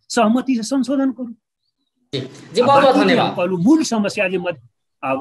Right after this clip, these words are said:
Speaker 1: मूल समस्या जे बाकी हम कहलहुँ, राजनीतिक समस्या, ओकरा समाधान करैके लेल देशके राजनीतिक पार्टी सब एक जगह आबे,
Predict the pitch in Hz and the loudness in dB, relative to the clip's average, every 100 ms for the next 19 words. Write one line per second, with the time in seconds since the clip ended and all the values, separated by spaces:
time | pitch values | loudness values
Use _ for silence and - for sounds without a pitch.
0 | 135 175 302 - 226 196 208 190 175 170 | 0 4 4 2 -2 0 -2 -2 -2 -4
1 | 165 165 160 160 151 170 180 165 - 135 | -4 -6 -4 -4 -2 -4 -4 -8 -6 -6
2 | 127 190 240 156 180 147 147 143 127 123 | -4 -4 -4 -6 -6 -6 -2 -2 -2 -4
3 | 113 120 127 240 185 165 160 127 123 123 | -8 -10 -4 -2 0 -2 -4 -4 -4 -4
4 | 131 - 117 110 - 135 127 123 117 113 | -8 -10 -10 -10 -10 -4 -2 0 0 2
5 | 113 202 | 2 0